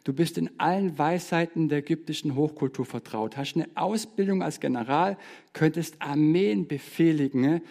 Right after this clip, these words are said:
Du müsstest eigentlich schon längst selbst Stammvater sein bei den Fähigkeiten, aber es bist achtzig und hockst bei den Schafen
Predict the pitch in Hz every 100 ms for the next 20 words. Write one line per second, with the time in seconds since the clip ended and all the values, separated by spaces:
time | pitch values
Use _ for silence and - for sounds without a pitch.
0 | - - - 143 165 180 - 151 156 160
1 | 147 131 139 143 - - 160 208 208 -
2 | - 131 131 127 127 117 127 110 110 110
3 | 113 113 - 143 170 165 - 131 127 -
4 | - 104 104 98 92 - - - _ _
5 | 120 135 - 127 - _ - 156 - -
6 | - 147 - - - _ _ _ _ _
7 | _ _ 117 - - 156 - - 151 143
8 | 135 113 - 117 120 - 113 131